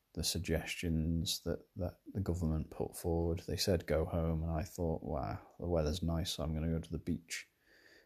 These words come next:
Um, in my defence, there wasn't no one near me on the beach.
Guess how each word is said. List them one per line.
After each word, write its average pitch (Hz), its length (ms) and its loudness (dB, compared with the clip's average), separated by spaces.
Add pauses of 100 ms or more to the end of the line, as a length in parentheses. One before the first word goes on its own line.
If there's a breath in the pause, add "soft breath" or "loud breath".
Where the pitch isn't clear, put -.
(160 loud breath)
Um, 87 420 4 (1800)
in 101 360 10 (520)
my 80 280 4
defence, 82 720 0
there 73 100 -4
wasn't 80 320 -2 (240)
no 82 220 4
one 78 340 2
near 78 220 2
me 69 200 0
on 69 180 0
the 69 60 -4
beach. - 440 -4